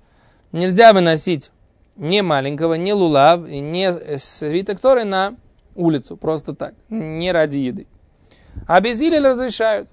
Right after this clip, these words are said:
У без Гилеля есть понятие "гойль". Поскольку разрешила, разрешена у Ицоэля Цойрах, вынос ради э, еды, поэтому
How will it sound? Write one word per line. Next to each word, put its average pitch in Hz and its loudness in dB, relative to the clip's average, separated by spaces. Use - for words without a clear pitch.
У 165 -10
без 160 -2
Гилеля 220 0
есть 202 0
понятие 170 0
"гойль". 170 6
Поскольку 180 4
разрешила, 139 0
разрешена 139 -2
у 143 2
Ицоэля 139 4
Цойрах, 107 -8
вынос 151 -6
ради 135 0
э, 117 -8
еды, 127 -6
поэтому 247 -4